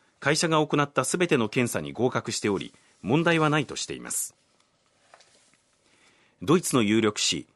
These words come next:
フランクフルター・アルゲマイネ紙は、友人の母親の話として、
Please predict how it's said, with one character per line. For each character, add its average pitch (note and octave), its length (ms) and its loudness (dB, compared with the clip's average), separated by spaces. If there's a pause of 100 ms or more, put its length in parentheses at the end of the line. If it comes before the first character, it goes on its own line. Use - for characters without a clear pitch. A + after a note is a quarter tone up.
(200)
フ - 140 -6
ラ E3 80 4
ン E3+ 80 -2
ク E3+ 100 0
フ D3+ 160 -2
ル D3 80 2
タ C3+ 280 4
ー・ E2+ 60 -4
ア G#2+ 60 2
ル D3 60 4
ゲ D3 100 2
マ C#3 140 2
イ G#2+ 40 0
ネ D#2 60 -4
紙 - 180 -4
は、 A1+ 160 -6 (520)
友 C#3 160 2
人 E3+ 180 0
の D#3+ 80 0
母 C#3+ 280 0
親 C#3 140 4
の C3 80 0
話 A#2 300 -4
と - 80 -8
し - 140 -8
て、 - 180 -10